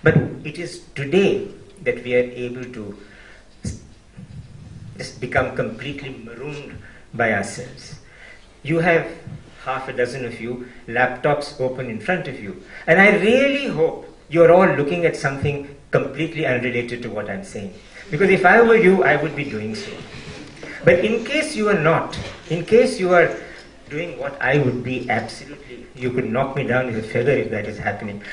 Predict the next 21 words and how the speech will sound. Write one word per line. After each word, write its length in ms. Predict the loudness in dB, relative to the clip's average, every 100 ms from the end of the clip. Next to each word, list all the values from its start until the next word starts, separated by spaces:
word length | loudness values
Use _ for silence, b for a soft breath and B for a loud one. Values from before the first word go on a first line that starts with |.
| B
which 160 | 0 4
is 260 | 2 0 -8 -4
transcribing 680 | -4 -4 2 4 4 0 0
my 200 | 0 -2
words 440 | 0 2 2 -2
of 200 | -6 -6
wisdom 380 | -8 -6 -6 -6
or 80 | -6
my 240 | -8 -6
words 380 | -2 -2 -2 -6
of 80 | -10 -4
pearls 540 | 0 2 0 -4 -10 -12 -12
<laughs> 100 | -10
into 240 | -6 0
your 140 | 2 4
laptop. 460 | 6 6 4 -2
If 160 | -6 2
you 120 | 4
are 140 | 6
doing 340 | 6 6 6 0
that 180 | -6